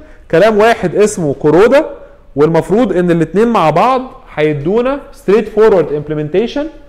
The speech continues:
لللو باس فلتر برنتد سيركت على طول. تمام؟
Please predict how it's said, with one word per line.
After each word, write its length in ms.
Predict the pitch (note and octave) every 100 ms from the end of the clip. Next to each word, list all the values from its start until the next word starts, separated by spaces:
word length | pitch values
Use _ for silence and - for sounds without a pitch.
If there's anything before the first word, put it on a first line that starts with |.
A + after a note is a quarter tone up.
| - - -
لللو 280 | C#3+ D3+ G#3+
باس 560 | G#3 G3+ C4 C4 - - - -
فلتر 440 | G3+ B3 C4+ C4+ - - - - - - - - E3+
برنتد 280 | G#3+ G3
سيركت 320 | - E3+ F3 C3+
على 160 | A#2+
طول. 140 | - - - -
تمام؟ 240 | C3+